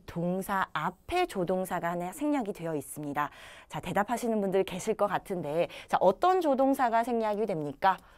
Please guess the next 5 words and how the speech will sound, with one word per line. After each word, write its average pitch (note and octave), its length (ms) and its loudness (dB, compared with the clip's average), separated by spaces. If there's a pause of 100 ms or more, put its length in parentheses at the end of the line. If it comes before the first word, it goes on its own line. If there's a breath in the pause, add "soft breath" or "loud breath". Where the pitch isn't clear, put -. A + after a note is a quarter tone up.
(180 soft breath)
should라는 D#4+ 1040 2
조동사가 E3+ 840 0
생략이 C#4+ 520 -4
되어 E3+ 240 -6
있습니다. C3+ 500 -10